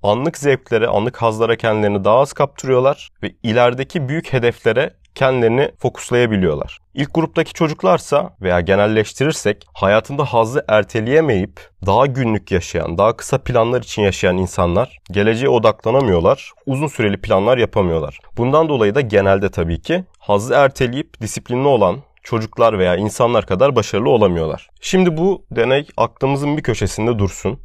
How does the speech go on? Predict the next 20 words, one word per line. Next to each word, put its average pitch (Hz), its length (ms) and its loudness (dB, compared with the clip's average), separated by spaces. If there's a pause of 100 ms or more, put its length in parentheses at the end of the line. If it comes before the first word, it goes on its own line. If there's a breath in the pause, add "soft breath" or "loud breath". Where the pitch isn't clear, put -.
(160)
Kayıtlarımda 156 720 0 (240)
genelde 127 560 2
başarı, 98 560 0 (120)
disiplin, 101 640 -4 (100)
gelişim, 110 560 -2
bu 143 120 -6
tarz 143 200 2
şeylerden 117 600 0
bahsettiğimi 107 640 -2 (100)
fark 120 260 -2
etmişsinizdir. 85 720 -8
Her 104 220 0
kaydımda 95 340 -2
olmasa 90 340 0
da 80 60 -8
tabii 78 300 -4
ki. - 100 -14 (240)
Benim 131 320 -2
bunlarla 165 380 2
ilgili 120 420 -2